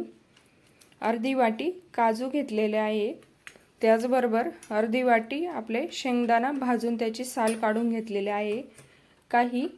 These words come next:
वेलची घेतलेली आहे, त्याचबरोबर साखर घेतलेली आहे. तर चला, सर्वप्रथम आपण या ठिकाणी पाक तयार करून घेऊ. सर्वप्रथम मी या ठिकाणी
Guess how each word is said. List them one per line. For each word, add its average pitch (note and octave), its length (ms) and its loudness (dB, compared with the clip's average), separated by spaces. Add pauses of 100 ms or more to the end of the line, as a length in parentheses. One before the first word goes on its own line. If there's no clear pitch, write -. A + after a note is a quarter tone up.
(380)
वेलची A#3+ 400 2
घेतलेली G#3+ 460 0
आहे, A3 320 0 (1120)
त्याचबरोबर A3+ 600 0 (920)
साखर A#3 420 0
घेतलेली G3+ 500 -2
आहे. G3 160 -4 (460)
तर A#3 140 0
चला, B3 440 0
सर्वप्रथम C4 720 0
आपण B3 280 -2
या A#3+ 100 0
ठिकाणी A#3+ 500 -2 (1500)
पाक C4 320 2
तयार A#3+ 280 4
करून B3 360 0
घेऊ. A3+ 260 0 (720)
सर्वप्रथम C4+ 640 2
मी B3 180 -2
या A#3+ 80 0
ठिकाणी B3 480 -4